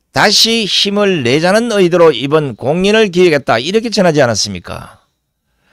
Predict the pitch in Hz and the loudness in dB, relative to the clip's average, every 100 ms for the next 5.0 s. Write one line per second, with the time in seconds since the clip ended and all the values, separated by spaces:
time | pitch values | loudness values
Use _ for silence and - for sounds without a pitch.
0 | _ _ _ - 196 202 196 139 _ _ | _ _ _ 0 4 6 6 2 _ _
1 | _ _ _ _ _ _ _ _ _ _ | _ _ _ _ _ _ _ _ _ _
2 | _ _ _ _ _ _ - 208 269 277 | _ _ _ _ _ _ 0 2 2 4
3 | 269 262 233 226 175 180 262 285 285 277 | 6 6 6 4 4 2 0 4 6 6
4 | 247 208 160 180 160 156 151 185 135 95 | 6 6 4 2 2 4 6 4 2 -2